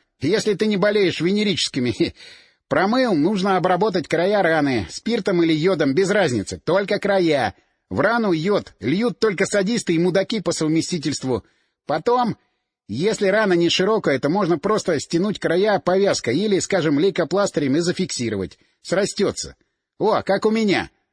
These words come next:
Он продемонстрировал длинный тонкий шрам у себя под коленом. "Если края раны расходятся, то можно сшить.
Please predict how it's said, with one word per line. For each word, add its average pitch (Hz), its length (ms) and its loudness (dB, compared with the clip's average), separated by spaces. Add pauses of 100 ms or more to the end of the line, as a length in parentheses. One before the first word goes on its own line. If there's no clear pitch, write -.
(240)
Он 190 140 -6
продемонстрировал 170 840 -2
длинный 151 380 0
тонкий 160 320 -2
шрам 151 320 -2
у 104 40 -4
себя 110 240 -6
под 107 160 -8
коленом. 101 460 -6 (380)
"Если 180 420 -2
края 185 380 2
раны 185 220 2
расходятся, 180 680 0
то 175 140 -2
можно 185 360 0
сшить. 139 400 -2